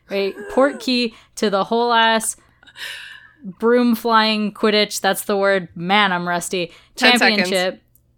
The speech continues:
Speaker 1: And, um, Death Eaters show up and they, like, burn that ish to the ground. Okay, so now we're back at school, right?
Speaker 2: Four
Speaker 1: And
Speaker 2: seconds.
Speaker 1: we're, we're like, "Okay, we're gonna do this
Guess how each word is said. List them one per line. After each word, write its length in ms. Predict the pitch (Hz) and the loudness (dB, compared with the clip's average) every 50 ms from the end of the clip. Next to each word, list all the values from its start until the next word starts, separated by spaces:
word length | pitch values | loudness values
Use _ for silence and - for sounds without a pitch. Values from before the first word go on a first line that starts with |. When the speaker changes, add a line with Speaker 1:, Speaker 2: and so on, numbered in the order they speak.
| _ | _
Speaker 1:
And, 600 | 190 202 214 208 202 202 202 196 196 190 190 - - - | -2 0 2 2 2 2 2 0 -2 -6 -8 -8 -4 -2
um, 380 | 208 196 190 190 185 185 185 | 0 2 2 2 0 -2 -4
Death 240 | 190 214 202 196 - | 0 0 0 0 0
Eaters 240 | 247 240 240 240 247 | 0 0 0 0 0
show 180 | - 233 220 208 | 0 0 0 2
up 160 | 202 202 202 | 0 0 -2
and 80 | 214 | -4
they, 80 | 180 190 | -2 -2
like, 220 | 190 196 185 165 | -2 -2 -2 -2
burn 180 | - 175 180 185 | -4 -4 -2 -2
that 140 | 190 185 180 | -2 0 0
ish 200 | 180 180 - - | 0 -2 -2 -6
to 40 | - | -8
the 100 | 170 165 | -8 -8
ground. 300 | - 165 160 - - - - | -8 -8 -10 -12 -14 -12 -8
Okay, 300 | - 214 - - - 226 220 | -6 -6 -6 -6 -10 -12 -10
so 180 | - - 208 | -6 -4 -2
now 220 | 208 214 220 226 226 | 2 2 4 4 4
we're 100 | 220 208 | 4 4
back 220 | 202 202 196 196 | 4 2 2 0
at 140 | 196 - - | -2 -6 -8
school, 280 | - - - - - - | -10 -12 -14 -16 -14 -8
right? 200 | - 196 196 214 | -4 0 2 2
Speaker 2:
Four 120 | - 233 | 4 4
Speaker 1:
And 80 | 226 202 | 2 2
Speaker 2:
seconds. 480 | 196 185 214 202 175 190 214 - - - _ _ - - _ - | 0 0 -2 -4 -6 -10 -12 -16 -20 -20 _ _ -20 -20 _ -10
Speaker 1:
we're, 400 | 202 190 220 220 220 214 208 - - | -6 -2 0 0 0 0 -2 -6 -8
we're 220 | - 208 214 202 | -6 -4 -2 0
like, 240 | 196 196 190 190 - | 0 0 -2 -2 -4
"Okay, 340 | 226 214 214 202 180 170 - _ _ _ _ | -4 -2 -2 -2 -2 -4 -8 _ _ _ _
we're 120 | 196 196 | -4 -2
gonna 140 | 208 208 208 | -2 -2 0
do 120 | 202 226 | 0 -2
this 160 | 220 220 - | -2 -2 -4